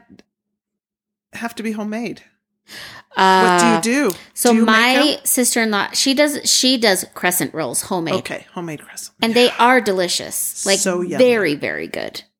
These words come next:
Speaker 1: Okay.
Speaker 2: Mm.
Speaker 1: That's, I can't wait for Thanksgiving. I'm excited.
Speaker 2: Seriously.
Speaker 1: All the things.
Speaker 2: Okay.
Speaker 1: Okay.
Speaker 2: Pick a cranberry sauce.
Speaker 1: All right. Choices: homemade whole berry,
Speaker 2: Okay.
Speaker 1: canned whole berry,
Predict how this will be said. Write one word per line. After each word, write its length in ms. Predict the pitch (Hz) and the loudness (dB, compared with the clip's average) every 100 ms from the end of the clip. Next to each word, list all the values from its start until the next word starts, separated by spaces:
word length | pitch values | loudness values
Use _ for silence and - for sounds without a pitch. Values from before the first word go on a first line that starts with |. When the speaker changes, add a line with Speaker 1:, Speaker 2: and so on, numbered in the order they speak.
| - | -10
Speaker 1:
Okay. 240 | - - _ _ _ _ _ _ | -8 -10 _ _ _ _ _ _
Speaker 2:
Mm. 260 | 220 220 - | 0 0 -2
Speaker 1:
That's, 260 | 170 - - | -10 -14 -6
I 80 | 190 | -4
can't 260 | - - 165 | -2 -2 -2
wait 180 | 151 | -6
for 100 | - | -8
Thanksgiving. 600 | 151 151 - - 160 175 - | -8 -8 -10 -12 -10 -12 -4
I'm 180 | 190 196 | -2 -2
excited. 460 | 190 - 160 160 | -4 -6 -6 -4
Speaker 2:
Seriously. 580 | 165 240 233 - - 185 | -4 -2 -2 -2 -4 0
Speaker 1:
All 140 | 254 254 | 2 4
the 140 | 208 | 2
things. 520 | - 151 151 - - - _ _ _ _ _ - - - | -2 -8 -8 -14 -16 -18 _ _ _ _ _ -20 -20 -6
Speaker 2:
Okay. 340 | 220 202 180 | 0 2 2
Speaker 1:
Okay. 300 | 220 220 - - _ - | 2 0 -4 -12 _ -4
Speaker 2:
Pick 400 | 233 240 - - - | 0 0 -2 -8 -6
a 80 | 202 | -6
cranberry 680 | - 190 180 208 170 139 143 | -4 0 0 2 0 0 -2
sauce. 640 | - 120 - - - - - _ _ _ 180 | -4 -4 -6 -6 -6 -8 -12 _ _ _ -18
Speaker 1:
All 160 | 151 | -14
right. 580 | - 156 160 - - - _ _ _ - - - _ _ _ _ _ _ | -12 -10 -10 -10 -16 -20 _ _ _ -20 -20 -20 _ _ _ _ _ _
Choices: 600 | - 269 240 226 196 151 - | 0 4 4 4 0 -2 -6
homemade 640 | - 214 208 214 233 247 | -6 -4 -2 2 2 0
whole 400 | - - 202 233 | -6 -2 0 2
berry, 580 | 226 190 165 160 233 - _ 262 | 2 2 0 -2 -4 -6 _ -12
Speaker 2:
Okay. 460 | 220 170 165 269 - _ _ | -4 0 0 -2 -8 _ _
Speaker 1:
canned 460 | - 233 254 247 220 | -4 0 2 2 -2
whole 260 | - 196 170 | -4 -4 -2
berry, 640 | 175 151 147 170 226 | -4 -6 -6 -6 -8